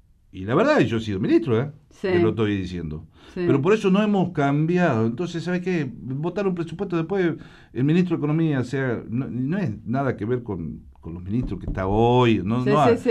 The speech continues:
Speaker 2: sí,
Speaker 1: el co-,
Speaker 2: sí.
Speaker 1: el ministro de Economía es el que distribuye, sí, te doy este cupo, pagá ese expediente, y si no, ¿viste? <laughs> No, no, no pago. Y no importa la prioridad, no importa si, si es algo,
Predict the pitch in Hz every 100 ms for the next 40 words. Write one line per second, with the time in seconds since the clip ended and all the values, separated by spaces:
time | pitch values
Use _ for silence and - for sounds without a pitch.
0 | 220 - 208 185 170 180 185 220 226 196
1 | 190 196 220 208 180 - - - - -
2 | 196 190 170 170 165 175 190 180 170 202
3 | 180 151 156 175 170 151 151 131 165 165
4 | 160 143 123 123 117 113 135 151 156 135
5 | 135 127 143 160 151 117 113 117 147 127
6 | 104 107 117 127 127 113 - - 180 175
7 | - 113 113 - 113 123 143 135 117 131
8 | 113 107 87 85 80 - - - - -
9 | 113 113 117 156 156 180 175 117 113 110
10 | 113 143 - 123 117 113 131 113 98 101
11 | 92 90 90 101 104 104 120 113 104 92